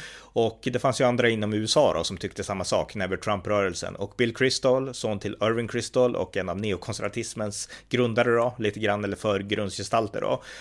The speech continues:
han tillhörde ju Never Trump-rörelsen. Och, eh, John fick väldigt goda kontakter där, och vi har ju intervjuat Bill Kristol och väldigt många andra inom Never Trump-rörelsen,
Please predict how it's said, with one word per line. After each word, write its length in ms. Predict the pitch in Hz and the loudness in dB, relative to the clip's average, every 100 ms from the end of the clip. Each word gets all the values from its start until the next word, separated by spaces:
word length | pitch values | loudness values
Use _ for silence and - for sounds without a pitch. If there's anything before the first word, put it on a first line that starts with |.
| - | -12
han 340 | - 110 98 90 | 0 0 0 -2
tillhörde 400 | - 92 92 92 | -2 0 2 0
ju 80 | 90 | 0
Never 200 | 92 92 | -2 0
Trump-rörelsen. 840 | 113 98 131 127 85 - - - - | 0 2 4 4 2 -2 -6 -6 -14
Och, 480 | - - 104 98 - | -20 -6 -4 -4 0
eh, 80 | 104 | 0
John 280 | 104 127 120 | 4 2 2
fick 180 | 117 123 | -2 0
väldigt 240 | 107 131 | 0 -2
goda 260 | 98 87 80 | -2 -2 -4
kontakter 420 | 92 87 - 104 | -6 -8 -6 -2
där, 240 | 50 50 | 0 0
och 160 | 107 - | -2 -2
vi 60 | 98 | 0
har 80 | 104 | 2
ju 80 | |
intervjuat 440 | 92 98 104 95 - | 0 -2 0 0 0
Bill 160 | 95 | -4
Kristol 480 | - 101 - 113 95 | -2 -4 -2 0 0
och 220 | 92 - 107 | -2 -4 -4
väldigt 220 | 98 90 | -2 -2
många 180 | 98 92 | -2 -2
andra 280 | 92 95 - | -2 -2 -4
inom 400 | 101 92 92 90 | -4 -4 -4 -4
Never 160 | 87 | -6
Trump-rörelsen, 720 | - 95 104 120 87 - - | -2 -2 2 2 2 -4 -8